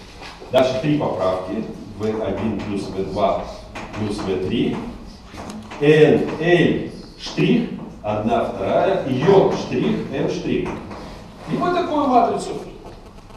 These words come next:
Тоже матрица будет два N квадрат на два N квадрат. Но здесь вы используете базис в схеме сложения моментов. Ну, на самом деле, вот при расчете всех трех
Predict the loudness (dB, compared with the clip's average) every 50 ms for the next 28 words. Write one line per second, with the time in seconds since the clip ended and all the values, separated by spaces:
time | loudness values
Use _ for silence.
0 | -4 2 6 8 8 8 8 6 4 4 4 2 0 -2 -2 -4 -4 -4 -4 -2
1 | -2 -4 0 2 4 4 4 2 0 0 -2 -2 0 0 -2 -2 -4 -4 -4 -4
2 | -4 -4 -4 -6 -6 -6 -6 -4 -6 -6 -6 -8 -12 -12 -14 -16 -16 -16 -16 -18
3 | -16 -10 -2 2 4 4 4 4 2 0 0 -2 -4 -6 -4 -4 -4 -4 -4 -4
4 | -4 0 2 2 2 2 -2 -6 -10 -12 -14 -16 -16 -16 -16 -18 -18 -18 -20 -18
5 | -18 -18 -18 -18 -16 -16 -16 -16 -14 -12 -10 -8 -8 -6 -2 0 0 0 0 0
6 | -2 -2 -4 -4 0 2 2 4 2 2 -2 -4 -6 -8 -10 -12 -16 -16 -14 -12
7 | -12 -10 -6 -4 -2 0 0 0 0 0 0 0 0 2 2 0 0 0 0 0
8 | -2 -2 -2 -2 -2 -2 -2 -2 -4 -4 -6 -8 -10 -10 -10 -12 -16 -16 -16 -18
9 | -18 -20 -18 -18 -18 -18 -20 -20 -20 -20 -20 -20 -20 -20 -20 -20 -20 -20 -20 -20
10 | -18 -14 -14 -14 -14 -14 -16 -18 -14 -8 -6 -4 -2 -2 -2 -2 0 2 4 4
11 | 4 2 0 -2 -2 -2 -2 -2 -2 -4 -4 -6 -8 -10 -10 -10 -10 -12 -14 -12
12 | -8 -4 -4 -2 -2 -4 -4 -6 -6 -6 -4 -4 -4 -4 -4 -6 -8 -10 -8 -6
13 | -6 -6 -6 -6 -4 -2 -2 -2 -2